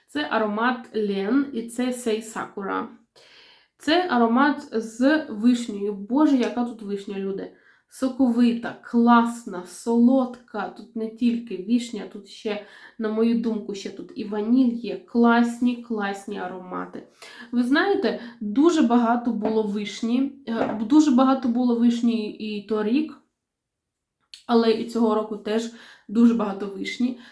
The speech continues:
дуже багато екзотичних фруктів, е, маракуя, наприклад,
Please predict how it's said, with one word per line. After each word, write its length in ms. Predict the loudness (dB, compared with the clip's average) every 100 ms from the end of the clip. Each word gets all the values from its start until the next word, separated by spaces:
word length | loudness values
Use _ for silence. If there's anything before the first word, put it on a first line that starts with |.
| _
дуже 340 | -2 4 6 6
багато 640 | 2 2 0 0 -2 -4 -6
екзотичних 880 | -4 0 -2 2 2 2 0 -2 -2
фруктів, 480 | -8 -8 -14 -20 _
е, 260 | -10 -8 -8 -10 -16 -18 -10
маракуя, 960 | -4 2 2 2 -4 -6 -6 -6 -6
наприклад, 800 | -6 -10 -10 -10 -8 -8 -8 -8